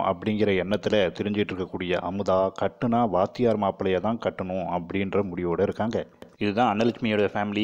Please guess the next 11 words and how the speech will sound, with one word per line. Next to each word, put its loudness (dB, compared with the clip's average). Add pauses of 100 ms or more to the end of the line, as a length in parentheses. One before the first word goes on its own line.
(100)
அந்த 0
கேரக்டர்ல 2
நடிக்கிறது 2 (160)
கருத்தம்மா 0
திரைப்படத்தின் -2
கருத்தம்மா. 0 (320)
அவங்களுக்கு 2
பையனா 0
நடிக்கிறது 0 (160)
அருண். 2 (240)
இவரு 4